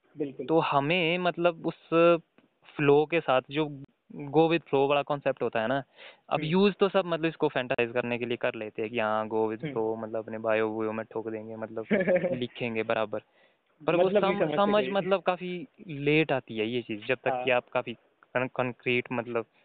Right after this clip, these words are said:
Speaker 2: एक्सपीरियंसेस नहीं ले लेते हो लाइफ में कि हाँ, इस चीज़ का
Speaker 1: बिल्कुल।
Speaker 2: मतलब क्या है भाई,
Speaker 1: बिल्कुल।
Speaker 2: go with flow का। तो मुझे
Speaker 1: बिल्कुल।
Speaker 2: लगता है कि go with flow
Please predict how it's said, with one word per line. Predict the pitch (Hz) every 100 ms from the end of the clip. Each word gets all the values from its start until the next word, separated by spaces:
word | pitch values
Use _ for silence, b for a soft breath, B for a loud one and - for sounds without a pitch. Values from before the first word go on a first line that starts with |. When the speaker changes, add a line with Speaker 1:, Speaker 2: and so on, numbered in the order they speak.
| b -
Speaker 2:
एक्सपीरियंसेस | 135 - 135 127 120 123 117
नहीं | 120
ले | 117 117
लेते | 113 110 113
हो |
लाइफ | 110 107 -
में | 110
कि | 113 117
हाँ, | 143
इस | 143
चीज़ | 131
का | -
Speaker 1:
बिल्कुल। | 135 123 127
Speaker 2:
मतलब | 143 135
क्या | 135
है | 110 101
भाई, | 104 120 113 b b b 135
Speaker 1:
बिल्कुल। | 139 120 117
Speaker 2:
go | 113 110
with | -
flow | - 101 -
का। | - _ B B -
तो | 156 156
मुझे | 151 185
Speaker 1:
बिल्कुल। | 180
Speaker 2:
लगता | 165
है | 170
कि | 196
go | 160 156
with | 151
flow | - 123 127